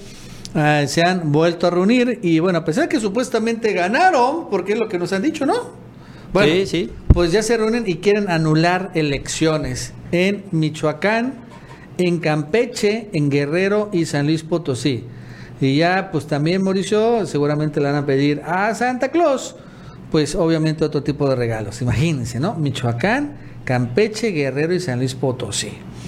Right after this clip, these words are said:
Speaker 1: El pan, pri, P R D exigieron la nulidad en estos estados por, dicen, presuntas irregularidades. Es una conferencia de prensa entre Marco Cortés,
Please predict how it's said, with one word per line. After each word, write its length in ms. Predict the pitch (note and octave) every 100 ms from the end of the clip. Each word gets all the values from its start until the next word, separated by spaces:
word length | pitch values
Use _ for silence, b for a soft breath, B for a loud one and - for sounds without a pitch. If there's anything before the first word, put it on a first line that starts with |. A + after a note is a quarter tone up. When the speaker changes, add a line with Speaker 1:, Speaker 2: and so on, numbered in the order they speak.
| B B B B B B B -
Speaker 1:
El 200 | D#3+ D#3
pan, 460 | D#3 - G#3 A3
pri, 160 | G#3+ G#3+
P 100 | G#3+
R 120 | G3+
D 80 | G3+
exigieron 460 | G#3+ - E3 G3 G3
la 140 | F#3+
nulidad 680 | G#3 C4+ D4 D#4+ F4 - -
en 160 | G3
estos 260 | G#3+ G#3 F#3+
estados 500 | F3 - F#3+ G3 F#3+
por, 220 | - G3
dicen, 280 | F#3+ F3+ G3
presuntas 520 | E3+ D3+ F3 F3 E3
irregularidades. 920 | D3+ D3 C3 B2 A#2+ B2+ D#3 C#3+ C3
Es 160 | D#3 B2+
una 140 | D#3+
conferencia 480 | D#3 C3+ B2+ C3+ C#3+
de 40 | D3
prensa 240 | D3 C#3
entre 220 | C#3+ C3+
Marco 320 | B2+ D3 D3
Cortés, 420 | C#3+ B2 C#3 D3+